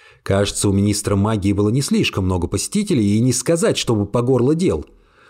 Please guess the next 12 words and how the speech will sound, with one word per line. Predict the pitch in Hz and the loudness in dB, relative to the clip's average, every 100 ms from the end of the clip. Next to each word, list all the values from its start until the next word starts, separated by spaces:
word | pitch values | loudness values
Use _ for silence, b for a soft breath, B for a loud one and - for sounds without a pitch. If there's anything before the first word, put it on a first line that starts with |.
| b | b
Он | 302 | 0
сидел | 262 170 131 127 | 0 0 2 2
за | 104 131 | 2 2
огромным | 123 185 175 127 104 | 2 2 2 0 -2
столом | - 120 113 147 180 | -2 0 2 2 0
под | 170 123 - | -2 -4 -2
картой | 147 151 131 101 | -2 -2 0 0
России, | 98 - - 117 170 180 | 0 -2 -2 0 2 2
выполненной | 160 170 160 156 151 151 | 0 0 2 2 2 2
из | 127 | 2
уральских | 147 151 135 156 - | 2 2 0 -2 0
малахитов. | 135 139 135 139 139 135 | 0 0 0 -2 0 -4